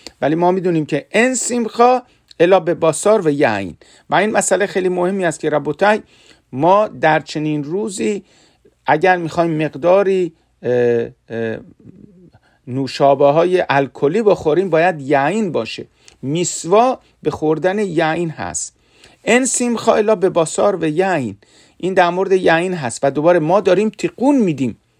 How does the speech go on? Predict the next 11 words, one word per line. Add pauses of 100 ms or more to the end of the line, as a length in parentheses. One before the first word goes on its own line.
(540)
ما
صحبت
کردیم
که
اینها
موقعی
که
رفتن
در
جشن
اخشوروش